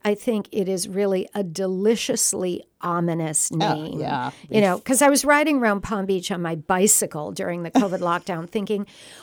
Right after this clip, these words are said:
Speaker 1: "Well, what street could this young wife live on?"
Speaker 2: Mm-hmm.
Speaker 1: And I wanted to,
Speaker 2: So you
Speaker 1: I
Speaker 2: did
Speaker 1: like
Speaker 2: a little real estate tour.
Speaker 1: I did.
Speaker 2: Yeah.
Speaker 1: And I like writing real places because I think
Speaker 2: People
Speaker 1: everybody
Speaker 2: love
Speaker 1: gets
Speaker 2: that.
Speaker 1: a little frisson of excitement when they're like, "Oh
Speaker 2: Absolutely.
Speaker 1: my gosh, I've been on
Speaker 2: Yes.
Speaker 1: that street in Paris.
Speaker 2: Yes.
Speaker 1: I know where that
Speaker 2: Mm.
Speaker 1: is."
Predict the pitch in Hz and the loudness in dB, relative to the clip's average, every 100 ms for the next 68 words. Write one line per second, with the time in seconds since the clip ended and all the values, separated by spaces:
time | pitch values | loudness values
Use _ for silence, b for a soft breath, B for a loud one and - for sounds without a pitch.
0 | - 294 269 349 466 - - - - 226 | 0 2 4 0 -2 -2 -2 -2 0 0
1 | 190 - 220 175 190 - 180 180 180 170 | 0 -4 -4 -2 -2 -2 0 0 0 -2
2 | 156 143 - 190 180 175 139 143 226 226 | -2 -4 -10 -6 0 0 0 0 2 4
3 | 208 226 - 220 233 247 277 302 B B | 2 0 -4 -4 -2 -2 -2 -6 B B
4 | B - 302 294 311 285 262 220 233 - | B 0 6 8 10 10 8 8 6 6
5 | 151 - - 330 349 330 - B 233 262 | -2 -2 -2 0 4 2 0 B -4 4
6 | 277 311 392 359 269 226 214 202 180 180 | 6 6 4 0 0 2 2 0 0 -2
7 | 180 - 156 - - - 185 214 202 208 | -2 -6 -6 -4 -6 -6 -4 -4 -2 -4
8 | 202 220 190 - _ - - 247 156 151 | -4 -6 -6 -10 _ -10 0 4 8 8
9 | - 240 269 226 202 202 185 180 - - | 6 4 4 2 2 2 2 0 -2 -10
10 | - 233 185 208 185 175 - - - 170 | 0 2 4 2 2 -2 -2 0 0 0
11 | - 175 160 196 185 196 - 349 381 370 | -2 -2 0 0 0 0 2 2 2 0
12 | 349 349 320 302 - 311 311 294 285 277 | -2 -2 -2 -4 2 4 6 4 4 2
13 | - - 294 262 240 - 240 240 190 175 | 2 0 0 0 -2 -4 -2 0 0 0
14 | 185 180 165 269 269 277 285 277 262 262 | 2 4 4 4 6 6 8 6 6 6
15 | 254 247 202 202 - | 6 6 4 2 -2